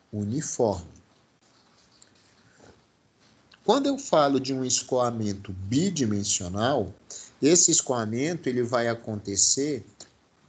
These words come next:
em duas direções, tá certo? Então, o escoamento bidimensional, ele ocorre quando as partículas do fluido, elas se movem em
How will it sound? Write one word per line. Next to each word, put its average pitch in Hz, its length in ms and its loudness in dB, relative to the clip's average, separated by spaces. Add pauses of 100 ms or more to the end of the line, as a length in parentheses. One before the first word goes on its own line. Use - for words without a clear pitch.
(340)
em 160 240 0
duas 175 840 4
direções, 139 1200 -2 (580)
tá 107 80 -10
certo? 139 540 -4 (1160)
Então, 160 300 2
o 180 80 -2
escoamento 127 720 -2
bidimensional, 107 1120 -2 (460)
ele 123 160 6
ocorre 165 440 4
quando 139 220 -2
as 127 140 0
partículas 113 720 -2
do 101 120 -2
fluido, 135 600 -2 (360)
elas 135 260 6
se 151 220 4
movem 131 560 0
em 117 180 -4